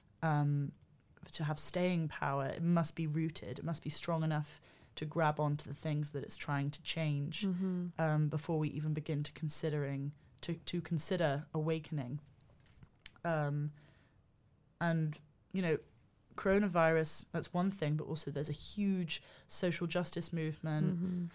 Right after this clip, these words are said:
Speaker 1: um, that is happening right now, and we have to remember that change is not linear.
Speaker 2: Mm-hmm.
Speaker 1: It'll take, you know, a flower, t-, to speak
Speaker 2: Mm.
Speaker 1: in a metaphor,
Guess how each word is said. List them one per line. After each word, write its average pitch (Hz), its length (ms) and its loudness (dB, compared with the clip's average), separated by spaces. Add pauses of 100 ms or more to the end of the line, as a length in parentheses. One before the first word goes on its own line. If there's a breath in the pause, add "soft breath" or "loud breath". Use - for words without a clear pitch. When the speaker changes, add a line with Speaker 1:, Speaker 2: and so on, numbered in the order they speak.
(140)
Speaker 1:
um, 160 320 2
that 156 160 -2
is 156 100 0
happening 170 420 0
right 147 220 0
now, 139 380 -2
and 160 120 0
we 156 100 0
have 156 200 -4
to 165 100 -4
remember 156 280 2
that 143 320 -4
change 165 300 -2
is 151 120 -2
not 156 260 0 (400)
linear. 151 580 -2 (260 soft breath)
Speaker 2:
Mm-hmm. 175 180 4
Speaker 1:
It'll 170 160 4
take, 170 340 -2 (840 loud breath)
you 185 120 -2
know, 156 240 2
a 160 80 2
flower, 156 680 4 (100)
t-, 175 360 -4
to 196 340 6
speak 190 300 4
Speaker 2:
Mm. 185 40 0
Speaker 1:
in 175 60 2
a 165 60 2
metaphor, 160 600 0